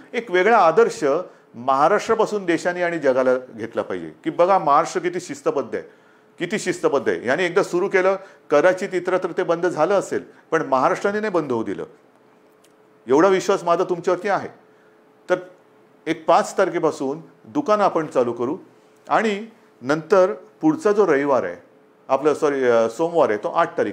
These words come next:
आहे. या आठ तारखेपासून आपण आपली कार्यालय सुरू करतो आहोत, कार्यालय सुरू करतो आहोत. तुम्हाला मी मंत्रालयाचं उदाहरण दिलं.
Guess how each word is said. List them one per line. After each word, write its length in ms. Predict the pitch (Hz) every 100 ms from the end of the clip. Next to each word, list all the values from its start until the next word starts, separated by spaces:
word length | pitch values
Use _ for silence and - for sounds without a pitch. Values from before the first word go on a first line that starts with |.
| -
आहे. 100 | 76 - _ _ -
या 100 | 180
आठ 280 | - 170 -
तारखेपासून 600 | 214 190 160 123 123 139 165 -
आपण 220 | 139 170
आपली 200 | 160 170
कार्यालय 420 | 170 113 120 110
सुरू 220 | - 101
करतो 300 | 92 90 82
आहोत, 140 | 82 80 - _ _ _ _ _ _ _ _ _ _ -
कार्यालय 300 | 127 139 139
सुरू 220 | 123 107
करतो 260 | 101 90 82
आहोत. 120 | - _ _ _ _ 143
तुम्हाला 260 | 147 160
मी 80 | 160
मंत्रालयाचं 560 | 147 143 156 151 147 151
उदाहरण 300 | 139 143 151
दिलं. 240 | 156 95